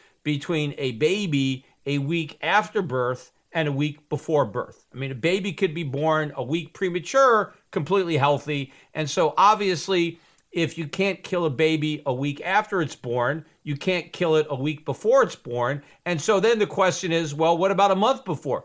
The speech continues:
two months before, three months before, five months before? Well, these questions need to be answered legislatively because governments need to protect life. But in this case, it's the state governments. Because remember,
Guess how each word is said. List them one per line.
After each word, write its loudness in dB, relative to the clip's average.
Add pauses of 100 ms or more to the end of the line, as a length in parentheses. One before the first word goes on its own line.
(160)
two -4
months 2
before, -8 (160)
three -2
months 0
before, -10
five 4
months 0
before? -6 (200)
Well, 2 (140)
these -2
questions 0
need -2
to -4
be -6
answered -4 (160)
legislatively -2 (180)
because 0
governments 0
need -2
to -4
protect -4 (140)
life. 4 (320)
But 2 (280)
in 0
this 0
case, -2 (160)
it's -4
the -2
state 0
governments. 0
Because 0
remember, 0